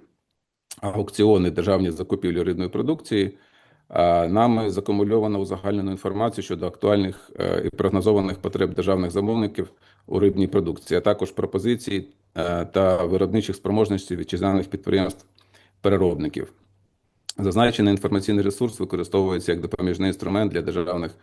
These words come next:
замовників та сприяє орієнтації в наявному асортименті і виробничій потенціалі вітчизняних переробників, пере-, переробних підприємств.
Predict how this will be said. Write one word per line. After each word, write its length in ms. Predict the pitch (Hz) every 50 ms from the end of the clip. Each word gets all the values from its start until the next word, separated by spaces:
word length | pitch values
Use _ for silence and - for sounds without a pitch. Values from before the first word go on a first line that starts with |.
| _ _ _ _ _ -
замовників 500 | 95 92 95 101 107 104 - - 87 -
та 120 | - 80
сприяє 340 | - - 90 92 95 95 -
орієнтації 800 | - 90 87 90 90 - 98 95 95 92 - - 87 80 71 - - - -
в 100 | 76 80
наявному 440 | 87 87 92 90 87 87 87 87 87
асортименті 640 | 90 - 98 90 - 92 95 95 98 95 - 87
і 180 | 80 - - 82
виробничій 500 | 80 82 82 80 - 87 90 - - 87
потенціалі 600 | - - - - 87 82 - 95 92 92 85 85
вітчизняних 540 | 82 82 - - 78 87 90 87 85 78 -
переробників, 720 | - - - 80 80 78 87 - - 80 76 - 76 - - _ _ _ - - -
пере-, 260 | - - 90 87 80
переробних 1040 | - - 87 85 82 82 80 76 73 76 80 82 90 95 90 80 76 82 - -
підприємств. 800 | - - 82 80 - - 85 87 80 73 64 58 - - _